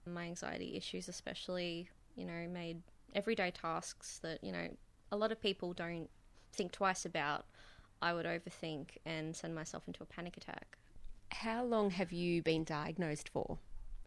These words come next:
Speaker 1: Um, I was diagnosed, um, I think I was fourteen or fifteen, and I was diagnosed with anxiety and depression.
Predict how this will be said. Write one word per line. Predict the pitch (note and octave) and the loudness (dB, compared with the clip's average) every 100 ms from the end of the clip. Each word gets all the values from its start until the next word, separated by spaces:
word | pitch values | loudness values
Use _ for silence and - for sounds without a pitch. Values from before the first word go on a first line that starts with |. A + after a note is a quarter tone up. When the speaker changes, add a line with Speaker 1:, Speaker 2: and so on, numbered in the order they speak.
| - | 0
Speaker 1:
Um, | G#3 G#3 G#3 | 6 6 6
I | - | 4
was | G3 G3+ | 4 4
diagnosed, | - F#3+ G#3 G#3+ G3 F#3+ F#3 - - | 4 4 4 4 4 2 0 -2 2
um, | F#3 F3 F3 E3+ E3+ E3+ - | 4 4 4 0 -2 -4 -8
I | |
think | - G#3+ | -8 -4
I | |
was | - F#3+ - - - - | -4 -4 -6 -8 -12 -10
fourteen | G3+ - G3 G3 F3 | -4 0 2 2 -2
or | F3+ | -2
fifteen, | - F#3 - F3 F3 | -4 -4 -2 0 0
and | F3+ F#3 | -2 -4
I | |
was | F3+ | -4
diagnosed | F#3+ F#3 F#3+ F#3+ F#3 | -2 -2 -2 -4 -4
with | G3 | -4
anxiety | F#3+ F#3+ - - | -4 -4 -4 -2
and | G3+ | -4
depression. | - - - G#3+ | -6 -8 -8 -8